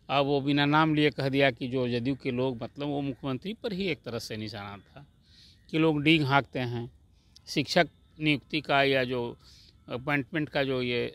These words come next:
सरकारी नौकरी का मॉडल है तो तेजस्वी का मॉडल है, दूसरा ये कैसे कह सकता है? दूसरी ओर जदयू की ओर से भी कहा जाने लगा कि नीतीश जी किसी के आशीर्वाद से नहीं, जनता के आशीर्वाद से मुख्यमंत्री हैं।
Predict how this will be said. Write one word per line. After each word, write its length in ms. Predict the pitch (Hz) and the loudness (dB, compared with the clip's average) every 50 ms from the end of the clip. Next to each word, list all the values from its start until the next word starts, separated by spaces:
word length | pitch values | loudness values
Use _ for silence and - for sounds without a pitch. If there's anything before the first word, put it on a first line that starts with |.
| - | -12
सरकारी 420 | - - 131 120 - 151 151 151 143 | -14 -14 -12 -6 -4 -2 0 0 0
नौकरी 320 | 139 143 135 135 139 143 | 0 0 -2 -2 -4 -4
का 140 | 131 147 135 | -2 -2 -2
मॉडल 340 | 127 127 131 127 135 143 139 | 0 0 0 0 0 -2 -2
है 80 | 123 123 | -4 -6
तो 140 | - - 113 | -8 -12 -14
तेजस्वी 480 | - - 127 127 127 - - - 165 | -12 -6 -4 -4 -4 -4 -6 -10 -10
का 140 | 143 - 135 | -8 -6 -6
मॉडल 380 | 127 123 123 120 117 120 117 107 | -6 -6 -6 -6 -6 -8 -8 -10
है, 220 | 110 123 131 123 _ _ _ _ _ _ _ _ _ _ | -12 -16 -20 -20 _ _ _ _ _ _ _ _ _ _
दूसरा 260 | - 180 165 - 214 202 | -8 -8 -4 -2 0 0
ये 100 | 202 196 | 0 0
कैसे 320 | - - 202 - - 285 | -2 -4 -6 -6 -6 -10
कह 180 | - - 147 107 | -10 -10 -10 -10
सकता 200 | - - - - | -12 -14 -18 -20
है? 140 | - - - - - - - - - - - - _ _ _ _ _ _ - - - _ _ _ _ - - - - _ - | -20 -20 -20 -20 -20 -20 -20 -20 -20 -20 -20 -20 _ _ _ _ _ _ -20 -20 -20 _ _ _ _ -20 -20 -20 -20 _ -4
दूसरी 340 | 151 185 196 - - 208 208 | -2 0 0 0 2 2 4
ओर 100 | 208 202 | 4 4
जदयू 360 | 175 185 185 175 196 202 196 | 6 4 4 4 4 2 2
की 140 | - - 190 - - - | 2 -2 -6 -8 -8 -8
ओर 60 | 180 | -8
से 160 | - - 185 | -6 -4 -4
भी 80 | 180 170 | -6 -2
कहा 220 | - 170 156 165 | 0 2 2 4
जाने 240 | 160 160 156 151 151 | 4 2 0 0 -2
लगा 240 | 143 139 135 135 151 - _ _ _ _ _ _ _ _ _ _ _ _ _ _ _ - | -2 -4 -6 -6 -10 -12 _ _ _ _ _ _ _ _ _ _ _ _ _ _ _ -4
कि 80 | 156 | -2
नीतीश 400 | 156 160 156 139 - 165 160 156 | 0 0 0 0 2 0 0 2
जी 120 | 151 160 151 | 0 0 -2
किसी 320 | - - 143 - - 151 | -2 -4 -6 -6 -6 -4
के 120 | - 160 | -2 0
आशीर्वाद 460 | 143 139 - - 143 135 131 131 131 123 | 0 0 0 -2 -2 2 2 4 2 2
से 180 | - - 139 | 0 -4 -6
नहीं, 240 | 127 127 123 135 143 | -4 -2 -2 -2 -2
जनता 320 | 127 127 117 107 - 143 | -2 -2 -4 -2 -4 -4
के 120 | 135 - 135 | -2 -2 -2
आशीर्वाद 400 | 120 - - 117 113 123 123 120 | -2 -2 -4 -2 -2 -2 -2 -2
से 160 | - - 120 | -4 -8 -10
मुख्यमंत्री 520 | 117 107 - - 113 107 98 - 117 113 | -10 -10 -10 -10 -10 -10 -10 -10 -12 -12
हैं। 200 | 101 113 123 107 | -12 -12 -14 -18